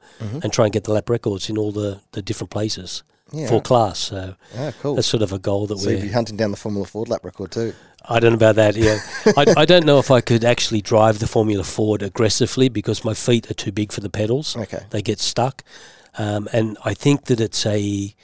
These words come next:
Speaker 2: somebody that's, it's done a lot of time in a Formula Ford would be able to race them aggressively.
Speaker 1: Like myself.
Speaker 2: Yeah, but somebody to come in outside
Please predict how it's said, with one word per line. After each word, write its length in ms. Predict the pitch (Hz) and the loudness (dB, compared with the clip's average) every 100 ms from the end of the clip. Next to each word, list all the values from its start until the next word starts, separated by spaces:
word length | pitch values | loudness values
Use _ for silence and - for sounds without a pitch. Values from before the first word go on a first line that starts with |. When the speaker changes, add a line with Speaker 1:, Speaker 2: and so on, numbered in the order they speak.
| _ - | _ -10
Speaker 2:
somebody 420 | - 135 139 131 | 0 0 4 2
that's, 320 | 113 110 - - | 4 2 -2 -4
it's 200 | 117 - | -6 -6
done 200 | - 107 | -4 -2
a 40 | 104 | 2
lot 180 | 113 | 2
of 120 | 123 - | 2 0
time 280 | 123 123 127 | 4 4 4
in 60 | |
a 60 | 123 | 2
Formula 340 | 143 127 123 | 2 2 0
Ford 420 | - 131 160 156 | 0 -2 -2 -2
would 120 | 120 101 | -4 -2
be 80 | |
able 80 | 107 107 | -2 -2
to 80 | |
race 300 | 107 110 107 | 0 0 0
them 160 | - 104 | -4 -6
aggressively. 640 | 98 117 - 131 151 180 - - | -2 0 0 -2 -4 -8 -8 -10
Speaker 1:
Like 160 | 104 - | -10 -6
myself. 400 | 95 90 - _ | -8 -8 -10 _
Speaker 2:
Yeah, 220 | - 101 101 | -6 -6 -6
but 260 | 123 - | -10 -8
somebody 420 | - 131 127 117 110 | 0 2 4 2 2
to 120 | 110 | -2
come 260 | - 113 | -2 2
in 360 | 117 110 104 95 - | 2 2 -2 -8 -6
outside 840 | 107 101 - - 104 104 104 98 | -4 -2 -2 0 0 2 0 -4